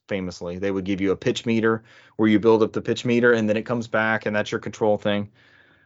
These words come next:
So I played, uh, I think I played, like, six or seven holes of that, and it was not what I was looking for. That's still a good game, though. And the caddy was t-,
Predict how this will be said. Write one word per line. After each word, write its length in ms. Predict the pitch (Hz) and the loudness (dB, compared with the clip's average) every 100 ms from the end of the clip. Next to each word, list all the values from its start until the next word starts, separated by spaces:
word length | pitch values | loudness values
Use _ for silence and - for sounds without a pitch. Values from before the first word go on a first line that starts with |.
| _ - | _ -4
So 180 | - 131 | 4 6
I 80 | 127 | 6
played, 420 | 151 143 139 135 | 6 8 8 8
uh, 420 | 127 123 117 113 - | 6 6 4 0 -4
I 60 | |
think 160 | 120 147 | -4 -4
I 60 | |
played, 180 | - 123 | 0 0
like, 180 | 113 107 | 0 -4
six 300 | - 123 - | -6 -8 -8
or 60 | 107 | -4
seven 280 | 113 104 | -2 -2
holes 360 | 95 101 101 101 | -4 -4 -4 -6
of 120 | 92 | -8
that, 360 | 98 98 95 - | -4 -2 -4 -6
and 320 | 95 92 90 | -8 -8 -8
it 180 | 120 113 | -6 -6
was 220 | 98 92 | -6 -10
not 540 | 95 95 92 - - - | -8 -6 -6 -10 -18 -10
what 180 | 117 104 | -2 0
I 60 | 95 | 0
was 140 | 90 | -2
looking 260 | 95 90 90 | -6 -8 -10
for. 280 | 92 90 | -6 -4
That's 180 | 95 117 | -2 -2
still 220 | - 156 | 4 6
a 60 | 131 | 6
good 180 | 131 107 | 2 -2
game, 300 | 95 98 80 | -4 -4 -6
though. 280 | 85 90 90 _ _ _ _ _ _ _ _ _ _ _ _ _ _ | -8 -12 -14 _ _ _ _ _ _ _ _ _ _ _ _ _ _
And 500 | 123 113 107 104 135 | 0 2 2 0 -4
the 80 | 117 | -6
caddy 340 | - 120 117 110 | -4 0 2 2
was 280 | 101 101 - | 0 -4 -8
t-, 160 | - | -16